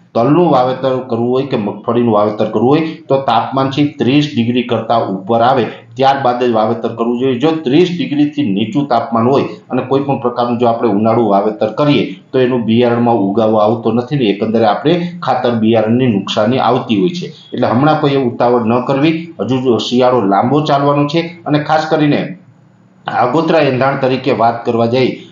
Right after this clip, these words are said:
તો આ વર્ષે મારું જ્યાં સુધી માનવું છે ત્યાં સુધી જો ઉનાળુ પાકનું વાવેતર કરવાનું હોય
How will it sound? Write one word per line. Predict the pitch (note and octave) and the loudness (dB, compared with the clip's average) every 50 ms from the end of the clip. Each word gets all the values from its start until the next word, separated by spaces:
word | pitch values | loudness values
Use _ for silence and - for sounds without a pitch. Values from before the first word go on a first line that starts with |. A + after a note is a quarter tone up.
| - _ - | -18 _ -2
તો | E3 | 0
આ | D3+ - - A#2 B2 C#3+ E3 F#3 | 0 2 2 2 2 4 2 2
વર્ષે | F#3 F#3 - - - - C#3 C#3+ C#3+ C#3 - - - - | 2 0 -2 -2 -4 -4 -4 -4 -4 -6 -8 -16 -8 -4
મારું | G#2 A2 A2+ C3 D3 E3+ F#3+ E3+ | -2 0 2 2 2 2 0 0
જ્યાં | A#2+ D3 D3 D3+ | 0 0 0 0
સુધી | D3 C#3+ C3+ A#2+ C3+ B2+ | -2 -4 -4 -2 -2 0
માનવું | A#2+ A2 G#2+ A2+ A#2+ B2+ B2+ A#2+ | 0 0 0 0 0 -2 -2 -4
છે | - - | -4 -6
ત્યાં | A2 A2+ B2 B2 | -4 -2 -2 -2
સુધી | A#2+ - B2 A#2+ B2 A#2+ | -2 -4 -6 -4 -4 0
જો | B2 D3+ | 2 2
ઉનાળુ | D3 - A2 G#2+ A2 A#2 A2 A2 D3 | 2 2 0 0 2 2 4 2 2
પાકનું | D3 - B2 A2 A2 - C3+ B2 A#2 G#2+ | 0 0 0 0 0 -2 -2 -2 0 2
વાવેતર | G2+ G2+ G#2 G#2+ G#2 - A2+ G2+ | 2 2 2 0 -2 -2 -4 -6
કરવાનું | G2 - G#2 G#2 G#2 A2 G#2+ A2 A#2+ | -4 -4 -4 -2 -2 0 0 2 2
હોય | C#3 C3 | 2 0